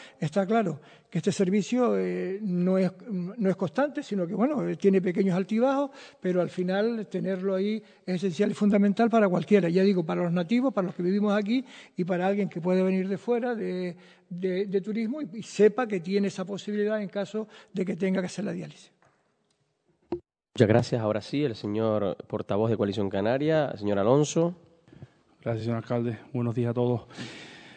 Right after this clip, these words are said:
Speaker 3: Eh, como ha dicho el, el, el, el alcalde, eh, hemos mantenido conversaciones prácticamente semanales con el director insular, eh, con este tema. Coalición Canaria,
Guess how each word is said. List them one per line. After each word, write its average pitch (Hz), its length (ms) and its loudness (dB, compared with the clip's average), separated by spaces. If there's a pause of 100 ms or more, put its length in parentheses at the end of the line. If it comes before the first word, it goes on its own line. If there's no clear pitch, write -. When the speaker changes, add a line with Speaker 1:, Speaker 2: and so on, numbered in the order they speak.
(200)
Speaker 3:
Eh, 147 340 -8
como 123 160 -2
ha 127 60 4
dicho 139 240 6
el, 131 240 6
el, 131 160 4
el, 120 640 -2 (280)
el 127 140 -8
alcalde, 147 460 4
eh, 127 340 2
hemos 139 160 6
mantenido 135 640 2
conversaciones 123 760 -2 (440)
prácticamente 123 420 -2
semanales 123 460 0
con 123 180 -2
el 120 80 -4
director 120 500 -2
insular, 131 540 0 (420)
eh, 120 240 -2
con 113 120 -6
este 110 100 -8
tema. 160 380 -2
Coalición 113 260 2
Canaria, 117 500 0